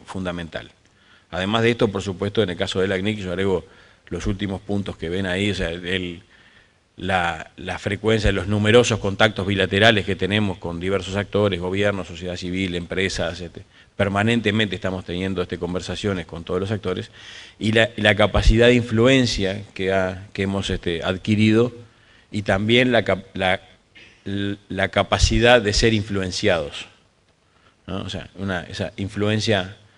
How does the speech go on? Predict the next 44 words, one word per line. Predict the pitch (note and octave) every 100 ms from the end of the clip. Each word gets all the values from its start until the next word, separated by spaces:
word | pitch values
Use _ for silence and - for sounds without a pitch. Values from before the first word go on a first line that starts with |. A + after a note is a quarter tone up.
| _ _ _
en, | F#2+ F#2 F#2+
en | F#2 F#2
diversas, | G2 G#2 G#2 F#2+ - - - -
no | G2 A2
solo | A#2
la | G#2+
influencia | G#2 G#2+ A2 G2
de | G2 B2+
la | B2 A2
cnic | A#2 A2 -
en | F#2
otros | G2 G2 A2
actores, | G#2 G#2+ G#2+
sino | F#2 G2
también | F#2 F#2 G2
la | F#2+
apertura | F2+ F#2+ F#2 A2 A2+ A2+ B2 - - - _ -
a |
recibir, | F2 F#2 - G2 G#2 G#2+
este, | G#2 F#2+ F2 -
las, | F2+ E2+ -
a | -
ser | - G#2
influenciados | G2+ G2 F#2 - G2 G2 G2
por | F#2+
otros | F2+ D#2+
actores. | E2 - - - - _ _ _ _ _ - - - - - - _
Una | D3 D#3+
de | D3
las | C3
cosas | D3 C#3 B2+
que, | B2 A2+
otro | B2+ A#2+ B2
antecedente, | A2 A#2 A#2+ A#2+ B2+ C3+
bueno, | A#2 G2
que | F2+
ha |
estado | F#2+ G#2+ G2
siempre, | - G#2+ G2+ F2+
este, | F2 F#2 F2 E2
en, | F2+ -
en | F2+
las | F#2+
discusiones, | G#2 A2+ A2+ A#2 B2 B2